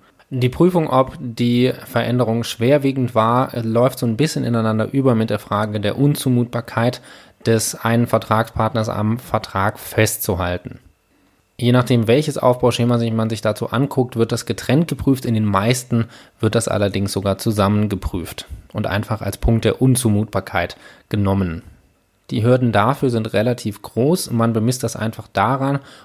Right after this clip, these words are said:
ob unter Betrachtung aller Umstände des Einzelfalls es für den einen Vertragspartner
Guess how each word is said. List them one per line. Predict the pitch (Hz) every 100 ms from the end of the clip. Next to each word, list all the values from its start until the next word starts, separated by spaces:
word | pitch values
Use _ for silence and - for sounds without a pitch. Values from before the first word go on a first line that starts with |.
| -
ob | 113 -
unter | - 120 120
Betrachtung | 113 117 - 117 120 120 113
aller | 107 131 147 143 143 -
Umstände | 127 127 117 110
des | 104 -
Einzelfalls | 120 156 165 135 - 123 131 - - - _ -
es | 110
für | - 120
den | 113
einen | - 110 123
Vertragspartner | 127 113 - 104 117 - 117 110 110 -